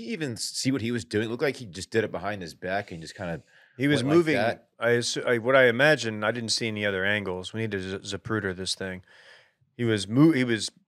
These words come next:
Speaker 2: throwing her hand back. She was gra-, reaching out, grabbing him, and he kinda, like, went to throw her hand off, and I guess he,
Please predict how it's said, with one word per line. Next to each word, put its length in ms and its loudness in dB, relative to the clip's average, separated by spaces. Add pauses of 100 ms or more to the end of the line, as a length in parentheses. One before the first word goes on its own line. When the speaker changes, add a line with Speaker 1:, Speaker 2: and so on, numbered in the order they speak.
(280)
Speaker 2:
throwing 260 8
her 120 4
hand 240 2
back. 220 2
She 120 -6
was 160 -8
gra-, 380 2
reaching 360 -4
out, 220 4
grabbing 420 4
him, 220 -6
and 120 -12
he 60 -6
kinda, 220 4
like, 160 -4
went 140 -2
to 80 -12
throw 240 2
her 80 2
hand 300 0
off, 260 0
and 80 -6
I 60 -6
guess 240 -4
he, 160 -10